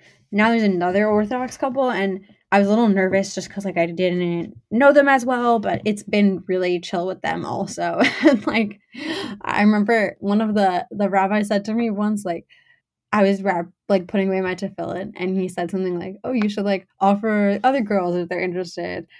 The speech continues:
And I was like, "I, if anyone's interested, I'm happy to help, but, you know, I don't, I don't wanna, like, push anything." And he was like, "Right, right, right. Like, I'm not suggesting you open, like, a Chabad stand."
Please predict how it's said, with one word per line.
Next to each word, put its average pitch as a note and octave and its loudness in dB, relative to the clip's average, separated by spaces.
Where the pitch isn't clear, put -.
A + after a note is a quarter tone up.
And G3+ 2
I G3 2
was F#3+ 0
like, G3 -4
"I, F3+ 0
if G3+ 0
anyone's G3 0
interested, G3+ -2
I'm F3 -2
happy E3+ -2
to - -2
help, F3+ -2
but, - -8
you F#3 -4
know, F3 -4
I G3 -2
don't, G3 -4
I F#3+ -2
don't F#3+ -2
wanna, - -6
like, - -10
push G#3 0
anything." F3 -4
And F3+ -4
he F#3+ 2
was F3+ -2
like, F#3 -8
"Right, A3+ 4
right, G3+ 4
right. - -2
Like, F#3 -4
I'm G#3+ -2
not A#3 -4
suggesting G#3+ 0
you F#3+ -2
open, G3 -2
like, F#3+ -10
a G3+ 0
Chabad F#3+ 0
stand." A#3+ 6